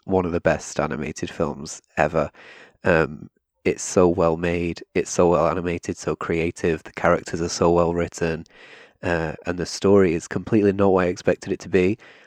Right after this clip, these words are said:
I have to say I haven't seen the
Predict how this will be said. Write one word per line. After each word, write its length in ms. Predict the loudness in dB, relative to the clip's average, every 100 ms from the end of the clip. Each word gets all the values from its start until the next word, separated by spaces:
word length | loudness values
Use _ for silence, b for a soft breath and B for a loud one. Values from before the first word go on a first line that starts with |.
| B
I 240 | 0 0 4
have 220 | 4 4
to 80 | 2
say 140 | 0
I 40 | 2
haven't 480 | 2 0 -4 -12 -8
seen 460 | -4 -2 -2 -6 0
the 320 | 2 2